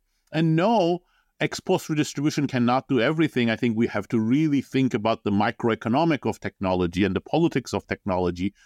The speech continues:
and say, "Well, is this the right path? Can we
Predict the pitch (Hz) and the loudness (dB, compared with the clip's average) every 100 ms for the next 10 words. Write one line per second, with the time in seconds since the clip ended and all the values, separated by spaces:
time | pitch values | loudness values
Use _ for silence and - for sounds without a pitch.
0 | - 107 - 107 - _ - 120 123 151 | -8 -4 0 -2 -4 _ -2 0 0 -2
1 | - 110 113 113 - 110 101 - 110 104 | -2 0 0 -2 -4 -2 -2 -4 -6 -2
2 | 110 | -2